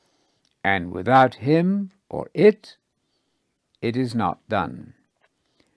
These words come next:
Surely this is an echo of John's, "By it, the Word, all things came to be, and without it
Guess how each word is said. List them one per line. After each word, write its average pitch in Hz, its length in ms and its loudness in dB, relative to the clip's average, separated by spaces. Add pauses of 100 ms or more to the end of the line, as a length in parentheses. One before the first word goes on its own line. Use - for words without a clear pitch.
(140)
Surely 247 400 8
this 147 280 2
is 120 140 -2
an 113 140 -2
echo 104 400 0
of - 160 -4
John's, 127 720 4 (280)
"By 117 260 2 (140)
it, - 560 8 (680)
the - 80 -14
Word, 110 600 0 (840)
all 165 280 6
things 117 520 0
came 123 340 0
to 117 100 -14
be, 175 500 0 (920)
and 90 220 -6
without 110 360 0
it 127 180 -8